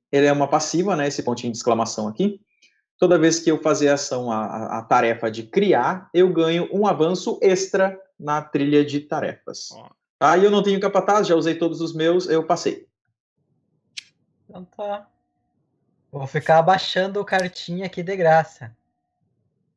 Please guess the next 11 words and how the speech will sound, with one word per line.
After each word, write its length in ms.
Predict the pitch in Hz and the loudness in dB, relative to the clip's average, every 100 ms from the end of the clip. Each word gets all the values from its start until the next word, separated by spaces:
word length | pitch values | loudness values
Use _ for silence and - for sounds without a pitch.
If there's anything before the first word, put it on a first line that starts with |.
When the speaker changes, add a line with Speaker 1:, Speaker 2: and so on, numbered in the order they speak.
| _ - | _ -20
Speaker 3:
Enquanto 380 | 131 135 135 143 | -10 -8 -6 -6
não 120 | 139 | -6
tiver 300 | - 135 139 | -6 0 2
o 60 | 139 | 2
que 140 | 139 | -4
vocês 360 | 127 127 147 135 | -8 -6 -4 0
não 120 | 139 | 4
largar 300 | 135 135 131 | 4 6 2
a 40 | |
carta 380 | - 139 139 - | 2 0 0 -2
aí, 240 | 127 180 | -2 -2